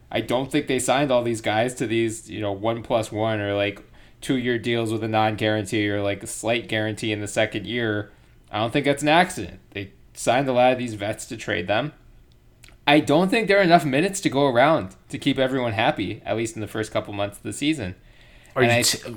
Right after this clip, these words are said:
Speaker 2: wait, what, what, are you telling me that signing all power forwards is not a great way to free up minutes?
Speaker 1: Right, e-, especially when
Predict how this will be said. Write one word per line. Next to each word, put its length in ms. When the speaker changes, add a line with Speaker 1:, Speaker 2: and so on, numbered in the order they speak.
Speaker 2:
wait, 360
what, 300
what, 260
are 100
you 160
telling 500
me 80
that 160
signing 340
all 240
power 320
forwards 380
is 160
not 240
a 80
great 420
way 200
to 80
free 320
up 120
minutes? 460
Speaker 1:
Right, 380
e-, 160
especially 540
when 380